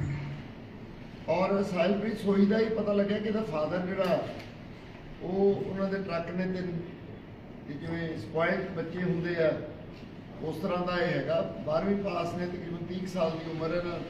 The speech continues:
ਸਾਰਿਆਂ ਦਾ, ਔਰ ਕੋਈ ਗਿਆਰ੍ਹਵੀਂ ਹੈ, ਬਾਰ੍ਹਵੀਂ ਹੈ, ਤਿੰਨਾਂ ਚੋਂ। ਔਰ mainly ਇਹ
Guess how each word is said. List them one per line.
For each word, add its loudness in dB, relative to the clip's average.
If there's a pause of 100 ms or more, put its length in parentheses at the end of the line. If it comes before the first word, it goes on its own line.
(460)
ਸਾਰਿਆਂ 0
ਦਾ, 0
ਔਰ 4
ਕੋਈ -4
ਗਿਆਰ੍ਹਵੀਂ 2
ਹੈ, 2 (200)
ਬਾਰ੍ਹਵੀਂ 4
ਹੈ, 2
ਤਿੰਨਾਂ -2
ਚੋਂ। -2 (960)
ਔਰ 4
mainly 4
ਇਹ 6